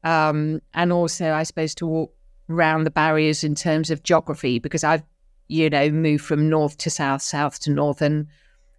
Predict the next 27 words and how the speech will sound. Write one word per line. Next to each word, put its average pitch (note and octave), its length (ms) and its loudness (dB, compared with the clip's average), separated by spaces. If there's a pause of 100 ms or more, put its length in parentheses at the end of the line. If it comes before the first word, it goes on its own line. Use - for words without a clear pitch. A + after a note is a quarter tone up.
and D#3+ 180 2
vice C#3+ 320 2
versa. D#3 420 2 (100)
And D3 160 0
there C#3+ 80 2
have C#3+ 160 -4
been C#3+ 180 0
challenges C#3+ 580 -2
there, C3+ 220 0
especially C#3+ 960 -2 (380)
when D#3 220 0
you C#3 120 -6
start - 320 -2
families. D3+ 640 -2 (340)
I F3 140 0
feel F3+ 560 4 (200)
I've F3 160 -2
had F3+ 160 2
a F3 80 4
rich F3 360 -2
and E3 220 0
varied D#3+ 580 0
career D#3 560 0 (240)
so D3 340 -2
far C#3+ 460 0
and D3 440 -2 (240)
feel D3 360 2